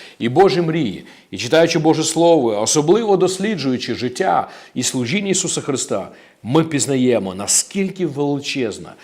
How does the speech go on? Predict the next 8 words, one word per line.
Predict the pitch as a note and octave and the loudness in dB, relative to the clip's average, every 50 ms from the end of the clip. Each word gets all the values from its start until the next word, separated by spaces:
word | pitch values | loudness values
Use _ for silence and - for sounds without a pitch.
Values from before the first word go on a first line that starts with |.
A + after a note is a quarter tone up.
| - - - - - - - | -20 -20 -20 -20 -20 -16 -10
любов | G2 G#2 A#2 C3 A#2 G2+ C3 C#3 B2+ A#2 A2+ | -6 -2 0 0 0 2 2 2 2 0 0
Божа, | A2 B2 A#2 G2+ - F2+ F2 | 0 2 2 2 0 -4 -6
наскільки | G#2 B2 - - - - G#3 - G#3 | -2 0 0 0 0 -2 -4 -4 -4
безмежна | E3+ A#2+ G#2+ - F#3+ F3+ C3+ C3 D3+ E3+ F3+ F#3+ G3 F#3 D#3+ C#3+ E3 | -6 -6 -2 -2 -2 -2 0 -2 -6 -4 -4 -2 -2 -2 -2 -4 -6
Його | D#3 C#3 A#2 B2 | -6 -4 -4 -4
благість. | A#2 G#2 G2 A#2 A#2 A#2+ A#2 G2+ F#2 F2+ E2+ - - - - - - _ | -6 -4 -4 -2 0 2 0 0 -2 -8 -12 -16 -18 -20 -20 -20 -20 _
Слава | - - - - A#2 B2 A#2 A2+ G#2+ G2+ | -6 -6 -4 0 4 4 6 4 4 0
Христу! | - - G2 - - - E2 | -4 -6 -4 -6 -6 -6 -8